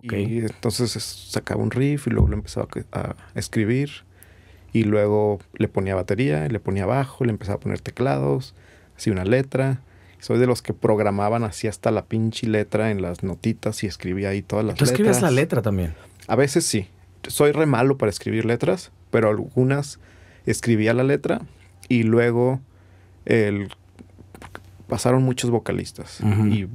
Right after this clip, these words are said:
Speaker 2: y hombres y mujeres. Y ellos como que modificaban mi cagadero que había hecho de
Speaker 1: Ajá.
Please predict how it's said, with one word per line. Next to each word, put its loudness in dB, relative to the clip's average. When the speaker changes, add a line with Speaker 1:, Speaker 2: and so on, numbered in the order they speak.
Speaker 2:
y -6
hombres 2
y -8
mujeres. -4
Y 2
ellos 0
como -4
que -6
modificaban -2
mi -4
cagadero -2
que -6
había -2
hecho -4
de 2
Speaker 1:
Ajá. 0